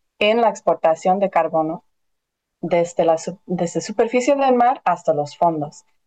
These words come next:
Y también ya se ha modelado que, eh, un gran aumento de, de los microplásticos hasta puede, eh,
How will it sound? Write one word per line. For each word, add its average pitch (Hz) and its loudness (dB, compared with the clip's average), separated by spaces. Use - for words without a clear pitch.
Y 175 -2
también 185 0
ya 196 4
se 254 2
ha 247 6
modelado 185 4
que, 180 2
eh, 151 -4
un 180 2
gran 170 2
aumento 185 2
de, 151 0
de 156 0
los 151 -2
microplásticos 180 -2
hasta 196 0
puede, 196 2
eh, 156 -2